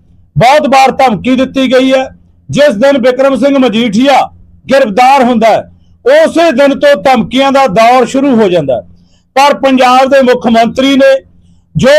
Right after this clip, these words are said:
ਜੋ ਐਕਸ਼ਨ ਕੀਤਾ ਉਹ ਤੁਹਾਡੇ ਸਾਹਮਣੇ ਦਿਖਾਵਾਂਗੇ, ਕਿਉਂਕਿ ਹੁਣ ਸੁਖਬੀਰ ਸਿੰਘ ਬਾਦਲ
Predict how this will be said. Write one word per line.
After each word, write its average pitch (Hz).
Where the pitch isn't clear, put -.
ਜੋ 311
ਐਕਸ਼ਨ 277
ਕੀਤਾ 269
ਉਹ 311
ਤੁਹਾਡੇ 254
ਸਾਹਮਣੇ 311
ਦਿਖਾਵਾਂਗੇ, 214
ਕਿਉਂਕਿ 285
ਹੁਣ 294
ਸੁਖਬੀਰ 262
ਸਿੰਘ 294
ਬਾਦਲ 240